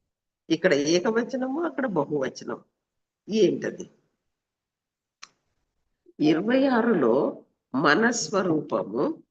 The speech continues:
నెక్స్ట్ వర్స్ లో తన స్వరూపము అని వ్రాయబడింది. ఇప్పుడు చెప్పండి, దేవుడు ఏకవచనమా, బహువచనమా, సింగులరా, ప్లూరలా, ఏంటి? ఒకటే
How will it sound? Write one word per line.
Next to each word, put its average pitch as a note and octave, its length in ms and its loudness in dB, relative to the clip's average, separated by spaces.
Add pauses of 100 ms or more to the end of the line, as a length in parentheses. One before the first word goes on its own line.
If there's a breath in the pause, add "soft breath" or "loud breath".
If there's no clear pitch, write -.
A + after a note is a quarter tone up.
(400)
నెక్స్ట్ A#3+ 360 -6
వర్స్ F3+ 420 0
లో - 280 -2 (100)
తన C4+ 120 0
స్వరూపము C3+ 880 -2 (640)
అని A3+ 180 2
వ్రాయబడింది. A2 680 -2 (360)
ఇప్పుడు C4+ 380 4
చెప్పండి, D#3+ 520 2
దేవుడు D3 460 4
ఏకవచనమా, F#3 1120 0 (520)
బహువచనమా, C3+ 920 0 (600)
సింగులరా, A3 840 -14 (480)
ప్లూరలా, E3+ 520 0 (420)
ఏంటి? F3+ 500 2 (320)
ఒకటే G#3 560 -2